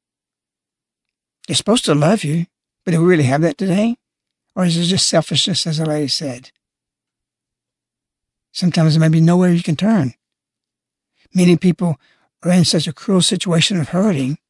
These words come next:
and everywhere they turn, nobody's there. Their worst fears come true. They're lonely.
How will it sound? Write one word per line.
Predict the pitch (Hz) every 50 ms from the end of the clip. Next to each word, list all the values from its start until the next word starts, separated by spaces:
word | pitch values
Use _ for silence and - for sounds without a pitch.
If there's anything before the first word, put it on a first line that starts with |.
| _ _ _ _ _ _ _ _ _ _ _ _ _ _ -
and | 180 156
everywhere | 160 180 190 190 185 180
they | 175 160
turn, | - - - 196 180 160 143 - - - - _
nobody's | - 160 151 160 165 160 165 156 156
there. | 170 147 139 139 131 123 123 120 - _ _ _ _ _ _ _ _ _ _ _ _ _ _ _ _ _ _ _ _ _ _ _ _ _ _ _ _ _ _
Their | - 151 170 143
worst | 143 151 165 175 - - -
fears | - - 175 170 156 139 - - _ _ _ -
come | - 185 170
true. | 143 - - 170 160 147 139 - - - _ -
They're | 170 156
lonely. | 156 160 160 156 147 139 139 131 123 - _